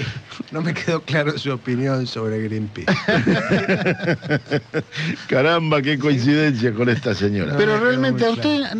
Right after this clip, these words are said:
Speaker 3: usted, est-, estas cosas no les hacen ver que las cosas no son tan difíciles, tan complicadas?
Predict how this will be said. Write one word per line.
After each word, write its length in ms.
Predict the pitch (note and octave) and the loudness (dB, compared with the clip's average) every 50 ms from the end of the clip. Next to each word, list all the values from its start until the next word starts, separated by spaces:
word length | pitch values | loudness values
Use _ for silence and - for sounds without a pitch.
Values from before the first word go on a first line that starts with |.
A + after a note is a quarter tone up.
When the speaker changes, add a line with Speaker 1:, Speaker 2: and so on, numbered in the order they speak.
| - | -6
Speaker 3:
usted, 100 | - B3 | -4 -4
est-, 160 | B3 - - - | -4 -4 -2 -2
estas 260 | B3+ B3 - B3 G3 | -2 0 0 -2 -2
cosas 360 | - G3+ E3 C#3 - D3+ D3 | 0 0 0 2 2 0 0
no 100 | C#3+ G#3+ | 0 0
les 320 | B3+ A#3+ G#3+ G3 C#3+ - - | 0 0 0 0 -2 0 -2
hacen 360 | G3 E3+ - - E3 D3+ D3+ | -2 -2 -2 -2 -2 0 2
ver 220 | E3 E3+ E3 D#3 | 2 2 0 0
que 260 | C#3+ - D3 C#3+ C#3 A2+ - - - - - - - - - | 0 0 2 2 2 0 -4 -10 -16 -18 -20 -20 -20 -6 0
las 160 | E3+ F#3 G3 | 0 0 2
cosas 320 | - - D4 - - F3+ | 2 0 0 0 0 0
no 100 | D3+ C3 | 0 0
son 260 | A2+ - B3 A3+ F3 C3 | 0 0 2 2 2 2
tan 220 | - A#2 A2+ A#2 | 2 0 0 2
difíciles, 800 | A2 F#2+ F2+ - C#3+ E3 F3+ D#3+ C3+ A#2+ G#2 - A2 G2+ G2+ G2 | 0 0 0 2 2 4 4 4 4 2 0 -2 -4 -4 -4 -4
tan 220 | F#2+ - B2+ B2 A#2+ | -2 0 0 0 0
complicadas? 920 | - F#2+ G2 G2 F#2+ G2 F#2+ G2 G2 D#3+ E3+ D#3 B2+ A2+ G#2 G2+ G2+ F#2 | 0 -2 -4 -6 -6 -6 -6 -2 0 2 2 2 2 2 0 -2 -4 -6